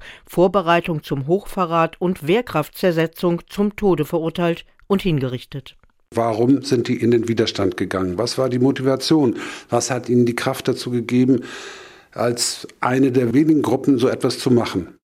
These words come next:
Speaker 1: Fragen, die Doktor Robert M. Zoske in seiner Biografie beantworten will. Seit Jahren beschäftigt sich der Hamburger Theologe mit der Widerstandsbewegung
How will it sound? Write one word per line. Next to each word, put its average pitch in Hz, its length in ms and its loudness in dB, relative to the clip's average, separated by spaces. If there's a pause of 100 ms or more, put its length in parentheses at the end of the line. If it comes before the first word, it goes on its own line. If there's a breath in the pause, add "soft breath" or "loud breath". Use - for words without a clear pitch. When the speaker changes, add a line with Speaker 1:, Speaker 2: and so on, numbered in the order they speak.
(100)
Speaker 1:
Fragen, 208 460 4
die 139 240 -6
Doktor 156 340 -2
Robert 160 480 -2
M. 160 200 -2
Zoske 202 500 -2
in 156 140 -2
seiner 156 340 -2
Biografie 151 720 -2
beantworten 156 680 -2
will. 139 220 -2 (440 loud breath)
Seit 139 360 -4
Jahren 165 400 0
beschäftigt 185 640 -4
sich - 180 -8
der 139 140 -2
Hamburger 165 520 -2
Theologe 175 680 0 (300 loud breath)
mit 170 120 0
der 147 160 0
Widerstandsbewegung 160 1120 -4